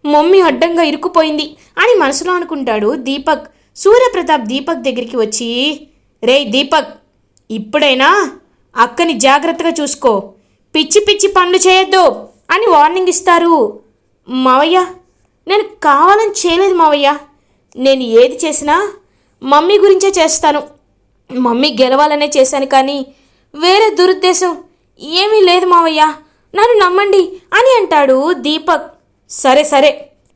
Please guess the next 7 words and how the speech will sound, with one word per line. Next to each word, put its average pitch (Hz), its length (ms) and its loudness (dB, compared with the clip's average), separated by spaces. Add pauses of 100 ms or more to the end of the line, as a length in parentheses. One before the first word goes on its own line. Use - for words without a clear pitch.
(120)
ముందు 262 800 0 (280)
అక్కకి 330 540 0
ఈ 269 280 -2
మెడిసిన్ 269 380 0
ఇవ్వు" 247 320 0 (200)
అని 440 220 0
చెప్పి 302 260 -6